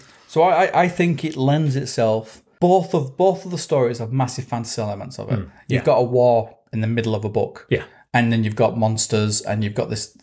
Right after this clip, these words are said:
Speaker 1: the, the, the first page, I think, on, um, the second story is this Chinese lad running,
Speaker 2: Hmm.
Speaker 1: and he's in, like, there's a flying bolt, there's a planet there.
Speaker 2: Yeah.
Speaker 1: There's, so it's,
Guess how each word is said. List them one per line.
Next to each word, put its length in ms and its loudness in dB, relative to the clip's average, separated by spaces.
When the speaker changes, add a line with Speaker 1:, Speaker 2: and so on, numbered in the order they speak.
Speaker 1:
the, 80 -2
the, 120 2
the 220 -2
first 340 4
page, 400 2
I 80 -2
think, 300 0
on, 160 2
um, 260 2
the 80 -2
second 300 -2
story 480 2
is 160 -4
this 280 -4
Chinese 480 0
lad 280 0
running, 440 2
Speaker 2:
Hmm. 60 -10
Speaker 1:
and 80 4
he's 140 2
in, 100 0
like, 220 2
there's 220 -4
a 40 -4
flying 420 2
bolt, 320 2
there's 140 -2
a 60 -4
planet 420 0
there. 200 4
Speaker 2:
Yeah. 60 4
Speaker 1:
There's, 180 0
so 140 0
it's, 120 0